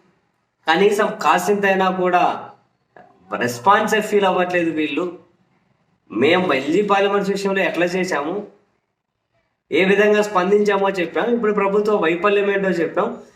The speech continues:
అక్కడ బాధితులు కూడా అదే మాట చెబుతూ ఉన్నారు, "ఎదురుదాడి చేయడం పద్ధతి కాదు" అని బొత్స గారు చెబుతూ,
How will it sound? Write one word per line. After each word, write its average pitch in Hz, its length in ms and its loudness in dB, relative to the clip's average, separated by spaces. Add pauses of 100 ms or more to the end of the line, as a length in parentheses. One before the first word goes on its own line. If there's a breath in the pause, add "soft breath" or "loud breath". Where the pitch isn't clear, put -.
(160 loud breath)
అక్కడ 180 260 2
బాధితులు 202 600 2
కూడా 208 220 2
అదే 185 180 0
మాట 185 340 -2
చెబుతూ 180 300 -2
ఉన్నారు, 151 280 -2
"ఎదురుదాడి 185 560 0
చేయడం 180 200 0
పద్ధతి 170 400 -2
కాదు" 165 240 -4
అని 160 140 -2
బొత్స 143 300 -4
గారు 156 220 -2
చెబుతూ, 156 380 -4